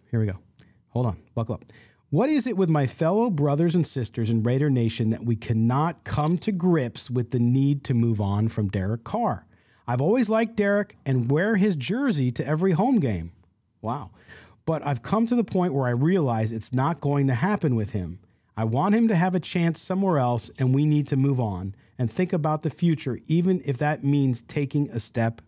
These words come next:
backwards. He clearly listened to our Tuesday show. But taking a step backward from what? Another disappointing non-playoff team? I don't know, guys. Raider Nation needs to wake up and move on. It sucks that we're here,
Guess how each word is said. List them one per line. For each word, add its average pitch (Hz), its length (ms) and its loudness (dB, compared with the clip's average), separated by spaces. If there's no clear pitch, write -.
backwards. 165 500 -4
He 117 100 -6
clearly 117 300 -2
listened 104 260 -6
to 101 100 -10
our 95 80 -8
Tuesday 90 340 -8
show. 110 280 -4
But 160 160 -2
taking 240 320 0
a 185 60 2
step 185 280 -4
backward 175 540 0
from 160 340 0
what? 180 480 -2
Another 160 360 2
disappointing 165 800 0
non-playoff 151 720 0
team? 202 340 0
I 170 160 0
don't 233 180 0
know, 202 220 2
guys. 135 520 0
Raider 190 360 2
Nation 170 480 2
needs 156 220 0
to 135 100 -2
wake 143 320 0
up 135 280 -2
and 123 180 2
move 123 220 2
on. 113 360 0
It 131 140 -4
sucks - 480 -8
that 160 120 -6
we're 170 140 0
here, 131 420 0